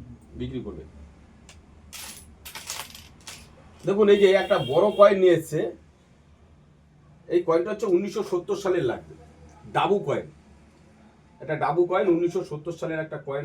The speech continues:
Speaker 2: লাগবে। যদি উনিশশো সত্তর সালের এই ধরনের কয়েন থেকে থাকে, কন্ডিশন ভালো থাকলে, দাদা, দশ হাজার টাকার উপরে দাম আছে। কন্ডিশনটা ভালো হতে হবে, কন্ডিশন ভালো না হলে কিন্তু হবে না। আর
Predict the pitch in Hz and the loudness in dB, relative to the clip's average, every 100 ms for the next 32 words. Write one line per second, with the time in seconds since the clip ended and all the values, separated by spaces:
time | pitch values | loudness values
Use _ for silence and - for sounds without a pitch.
0 | 127 107 113 - - _ _ _ 180 117 | -6 -6 -8 -12 -14 _ _ _ _ -14
1 | 151 151 151 160 160 139 139 165 165 156 | -8 -6 -4 -6 -8 -10 -12 -12 -10 -8
2 | 151 147 151 156 151 143 143 143 156 147 | -8 -6 -6 -6 -8 -10 -8 -8 -8 -8
3 | 147 123 123 135 - - 123 143 135 127 | -8 -8 -8 -8 -10 -8 -10 -8 -10 -10
4 | 135 113 110 131 131 135 135 123 127 98 | -10 -10 -10 -10 -10 -10 -10 -8 -10 -12
5 | 82 - - _ _ _ - - - - | -14 -18 -20 _ _ _ -20 -20 -20 -10
6 | - 147 170 196 - 110 101 87 80 76 | -4 2 2 2 0 -2 -4 -10 -14 -18
7 | - - _ - - 123 135 151 165 131 | -18 -20 _ -20 -12 -6 -4 -4 -2 0
8 | 147 147 151 160 175 - - 156 - - | 0 0 0 0 -2 -2 -6 -12 -16 -20
9 | - - - - - - - - - _ | -20 -20 -20 -20 -20 -20 -20 -20 -20 _
10 | _ - - - _ _ - - - - | _ -10 -10 -10 _ _ -20 -20 -20 -20
11 | - - - - - - - - - _ | -20 -20 -20 -20 -20 -20 -20 -20 -20 _
12 | _ - - 135 160 | _ -20 -4 2 4